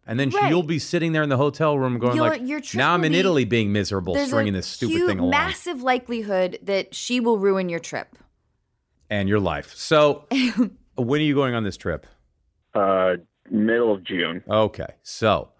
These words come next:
Speaker 1: are you doing a podcast in early July or late June?
Speaker 2: Hell yeah.
Speaker 1: All right. So, your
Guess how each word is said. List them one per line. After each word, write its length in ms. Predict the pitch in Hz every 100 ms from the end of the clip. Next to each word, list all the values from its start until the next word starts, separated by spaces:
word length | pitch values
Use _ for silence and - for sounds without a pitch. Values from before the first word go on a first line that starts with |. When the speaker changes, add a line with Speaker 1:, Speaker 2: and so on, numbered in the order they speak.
| _
Speaker 1:
are 80 | -
you 80 | 98
doing 220 | 113 120
a 60 | 113
podcast 720 | 135 123 123 135 123 131 -
in 80 | 95
early 220 | 101 104
July 360 | 107 104 107 110
or 100 | 90
late 220 | 90 104
June? 320 | 117 113 120 -
Speaker 2:
Hell 360 | - 147 170 214
yeah. 260 | 196 143 - - -
Speaker 1:
All 180 | - 85
right. 240 | 69 - -
So, 380 | - 92 87 65
your 540 | 92 95 110 135 165